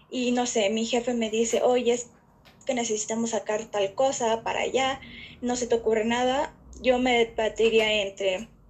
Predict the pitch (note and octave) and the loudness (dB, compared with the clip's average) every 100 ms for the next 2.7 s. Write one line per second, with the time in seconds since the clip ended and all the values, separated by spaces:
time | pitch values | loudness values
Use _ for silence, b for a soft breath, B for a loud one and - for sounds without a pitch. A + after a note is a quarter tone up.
0 | - B3+ A#3+ B3 B3 B3 A#3+ A3+ G#3+ - | -14 0 2 2 4 6 6 4 2 0
1 | A#3+ A3+ A3+ - A#3 A#3 A#3 A#3 A3+ - | 0 2 0 0 0 0 2 -2 -2 -6
2 | - B3 A#3 A#3 G#3+ G#3 C4 | -2 0 0 0 2 2 0